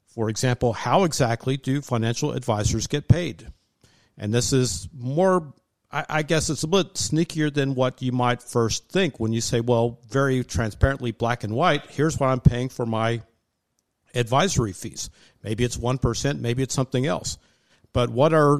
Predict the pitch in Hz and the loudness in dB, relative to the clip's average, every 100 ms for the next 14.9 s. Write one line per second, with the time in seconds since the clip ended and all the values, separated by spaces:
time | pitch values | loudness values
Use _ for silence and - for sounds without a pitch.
0 | - 123 143 190 165 143 113 156 160 143 | 0 0 2 4 2 0 0 0 0 -2
1 | - 160 160 - - 123 123 123 - 120 | 0 0 2 0 -4 -2 0 0 0 2
2 | 135 156 147 - 117 165 139 - - _ | 4 4 2 0 0 2 2 0 -20 _
3 | - 131 143 131 175 170 131 - 110 120 | -2 0 2 4 2 2 -2 0 0 0
4 | - 117 - 127 117 117 131 135 110 104 | 0 -2 -2 -2 0 2 2 0 -2 -2
5 | 101 180 190 - 104 101 107 - - _ | 0 2 2 0 0 -2 -6 -10 -20 _
6 | - 123 117 131 160 185 - 135 123 120 | -2 0 2 2 2 0 -2 0 0 2
7 | 147 - 113 - 131 127 - - 131 - | 2 2 -2 2 2 2 -2 0 2 2
8 | 113 104 120 110 120 107 107 107 107 - | 0 -2 -2 -2 -2 -2 -2 -2 -4 -6
9 | 98 - 156 113 85 131 120 135 - - | -8 -6 -4 -4 -4 -2 2 2 0 -8
10 | 123 135 165 - - 156 143 123 135 120 | 0 4 6 4 4 4 4 2 2 2
11 | 147 139 127 113 120 120 113 - - - | 0 0 0 2 2 2 0 -8 -20 -20
12 | _ - 113 - 131 127 113 101 110 135 | _ -6 -2 2 2 2 -6 -2 0 0
13 | 135 135 135 - 143 - 120 117 98 117 | 2 0 0 0 -2 -2 -4 -2 -2 -2
14 | 127 135 131 135 - 120 - 127 156 | 0 0 0 -2 -2 -2 0 -2 -4